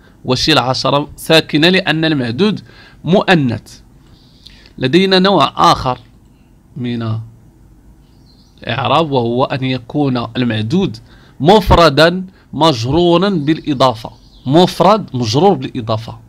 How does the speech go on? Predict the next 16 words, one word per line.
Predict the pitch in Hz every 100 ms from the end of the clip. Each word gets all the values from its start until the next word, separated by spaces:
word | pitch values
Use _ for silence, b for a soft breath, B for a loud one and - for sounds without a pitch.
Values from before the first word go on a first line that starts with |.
| -
وتكون | 123 120 151 - 170
مع | 170 127
الأعداد | 139 - 117 110 135 120
مئة | 170 139 139 -
ألفاظ، | 117 113 147 156 139 - b b b -
آه، | - 120
مئة | 135 175 151 -
ألف، | 180 190 190 - b b b
مليون، | 135 147 131 139 156 190 B B B B
مليار، | 135 151 139 135 139 151 175 - b b -
ألفاظ | 151 - 180 131
العقود. | 123 123 123 147 160 - b b b _ _ -
مثلا | 165 208 185 160 165 208 - _
شارك | - - 190 180 170 170
في | -
المسابقة | 156 156 139 151 139 156 151